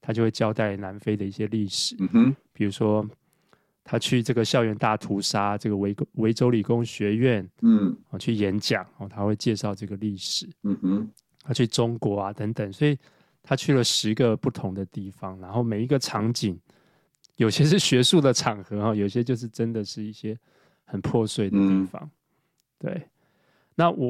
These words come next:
Speaker 1: 我今天早上在看的时候，我，我看他的英文的副标哈，我就突-，突然觉得我好喜欢他那个 In Search of a Faith That Matters。
Speaker 2: 嗯。
Speaker 1: 我不知道为什么，因为我觉得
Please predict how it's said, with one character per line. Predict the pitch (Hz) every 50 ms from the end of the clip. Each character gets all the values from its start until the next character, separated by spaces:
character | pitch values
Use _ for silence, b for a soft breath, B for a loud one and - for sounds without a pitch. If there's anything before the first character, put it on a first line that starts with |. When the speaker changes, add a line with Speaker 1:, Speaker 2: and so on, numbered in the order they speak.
| 127
Speaker 1:
我 | 139 120 117 131
今 | - 156 160
天 | 180 175
早 | 147 117
上 | 117 123 131
在 | 151 139 131
看 | - - - 156 143 123
的 | 113
时 | 104 -
候， | 117 110
我， | 113 120
我 | - - 110 107 113 - _
看 | - - 151 135
他 | 131 131 120
的 | 120
英 | - - 123 131 123
文 | 107 101 101 101 123 151 _ _ _ _ _
的 | - 104 101 95 95 101 - _ _ _ _ _ _ _ _ _ _ _ _ _
副 | _ - - 143 120
标 | - - 123 110 107 107 107
哈， | 101 107
我 | 98 98 98
就 | 95 - 139
突-， | 139 - - - 185 185 -
突 | - 175 160
然 | 139 123 113
觉 | 107 - 107 107
得 | 95 110 107 107
我 | - 110 110
好 | - 107 117
喜 | 117 - 110 98
欢 | 101 107 110
他 | 113 110 110
那 | 110 113 110
个 | 104 110 101 98 - _ _
In | - 131 120
Search | 110 - - - 143 139 139 - - 117
of | 104 92 - - _ _ _ _ -
a | 113
Faith | 98 - - 120 120 123 120 117 -
That | - 107 101 101 98
Matters。 | 101 101 98 98 101 - - 95 90 87 - - - - _ _ _ _ _ _ _ _
Speaker 2:
嗯。 | 101 - 92 87 85 - _ _ _ _ _ _ - - - _ _ _ _ _ _ _ _ _ _
Speaker 1:
我 | - 120
不 | 131
知 | 156
道 | 175 175
为 | 175 170
什 | - - 123
么， | 113 117
因 | 131 170
为 | 190
我 | 156 123
觉 | - 127 120
得 | 131 135 135 135